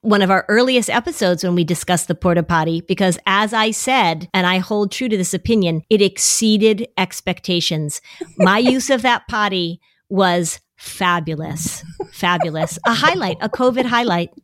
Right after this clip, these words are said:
Speaker 1: Yeah, a silver
Speaker 2: A covid
Speaker 1: lining.
Speaker 2: highlight.
Speaker 1: Yeah,
Speaker 2: I think
Speaker 1: I
Speaker 2: we
Speaker 1: love
Speaker 2: can
Speaker 1: that.
Speaker 2: top it this summer.
Speaker 1: I think so too.
Speaker 2: We'll both be
Speaker 1: Yeah.
Speaker 2: vaccinated soon, so we'll have an opportunity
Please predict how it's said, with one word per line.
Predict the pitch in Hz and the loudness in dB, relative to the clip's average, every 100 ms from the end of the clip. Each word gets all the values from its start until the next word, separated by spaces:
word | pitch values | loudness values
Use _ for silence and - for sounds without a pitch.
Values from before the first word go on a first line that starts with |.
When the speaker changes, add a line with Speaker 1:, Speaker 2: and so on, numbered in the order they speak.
| - - - - | -10 -10 -6 -2
Speaker 1:
Yeah, | 220 262 | 0 0
a | |
silver | 254 277 269 269 | 0 4 4 6
Speaker 2:
A | |
covid | 277 | 6
Speaker 1:
lining. | 269 247 | 6 4
Speaker 2:
highlight. | 247 247 208 - _ - | 4 4 0 -4 _ -6
Speaker 1:
Yeah, | 196 | 2
Speaker 2:
I | 190 | 2
think | 190 240 | 4 2
Speaker 1:
I | 202 | 2
Speaker 2:
we | |
Speaker 1:
love | 196 | 2
Speaker 2:
can | 208 | 2
Speaker 1:
that. | 180 | 4
Speaker 2:
top | 196 180 175 | 4 4 2
it | 160 | 0
this | 165 - | -2 -2
summer. | - 156 147 135 - _ 196 | -2 0 0 -4 -10 _ -4
Speaker 1:
I | |
think | 185 202 | -2 -2
so | - 165 | -2 -6
too. | 151 156 151 | -4 -6 0
Speaker 2:
We'll | 185 | 2
both | 175 185 180 | 6 4 4
be | 202 | 4
Speaker 1:
Yeah. | 175 | 6
Speaker 2:
vaccinated | 156 - 170 160 160 151 | 4 2 -4 -2 -2 -4
soon, | - 170 147 135 | -2 0 0 -2
so | 131 165 147 | -2 0 2
we'll | 151 147 | 2 2
have | 156 151 | 2 2
an | |
opportunity | 147 - 139 190 | 2 0 0 4